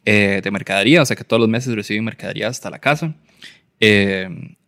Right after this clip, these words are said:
este mes estoy justo ahí, todavía no, no, no lo he anunciado porque estoy como, eh, en proceso de, de hacer una alianza con, con una marca que, dije, eso es lo que vamos a,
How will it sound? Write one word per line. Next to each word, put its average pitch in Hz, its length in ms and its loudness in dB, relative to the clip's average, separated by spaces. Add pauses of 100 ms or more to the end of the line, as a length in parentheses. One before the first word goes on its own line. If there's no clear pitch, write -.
(340)
este 120 200 -2
mes 147 200 4
estoy 127 400 -2 (300)
justo 127 440 -2
ahí, 120 320 2 (800)
todavía 107 180 2
no, 127 120 4
no, 143 160 4 (120)
no 123 140 2
lo 127 40 4
he - 20 4
anunciado 139 440 2
porque 120 180 -10
estoy 113 260 -2
como, 117 400 -6 (680)
eh, 95 440 -2 (1040)
en 107 120 -2
proceso 127 600 -2
de, 101 460 -2
de 95 640 -10
hacer 123 220 -2
una 117 140 2
alianza 123 320 2
con, 90 260 -8
con 98 220 -10
una 107 160 -2
marca 170 480 4 (520)
que, 95 440 2
dije, 117 140 2
eso 101 80 -4
es - 100 -6
lo 113 100 -2
que - 80 -4
vamos 107 220 0
a, 92 260 -6